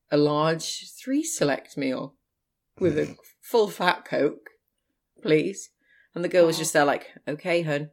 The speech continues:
Speaker 1: anything else?" And I was there like, "And a box of twenty chicken nuggets." <laughs>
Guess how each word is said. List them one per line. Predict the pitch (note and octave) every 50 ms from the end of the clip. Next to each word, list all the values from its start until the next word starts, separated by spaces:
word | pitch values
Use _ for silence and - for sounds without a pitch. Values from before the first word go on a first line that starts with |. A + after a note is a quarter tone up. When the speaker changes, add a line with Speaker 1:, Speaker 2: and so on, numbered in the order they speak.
| _ _ _ _ _ _ -
Speaker 1:
anything | - D3+ E3+ F3 - A3+ A#3
else?" | A3+ G#3 F#3+ F#3 F#3
And | - F3+
I | F3
was | F3 E3+ -
there | F3+ D#3
like, | D3+ D3 - - -
"And | D#4 F4+ F4 C#4+
a | B3 E3
box | E3 E3 C3 - - - - -
of | D3 C#3 - -
twenty | - - G#3+ C4 C4 B3 - G3 E3+ D#3+ D#3+ -
chicken | - - A3 - - - A#3+ A3+
nuggets." | C#4+ C4 B3+ A#3 - - _ - - F#4
<laughs> | -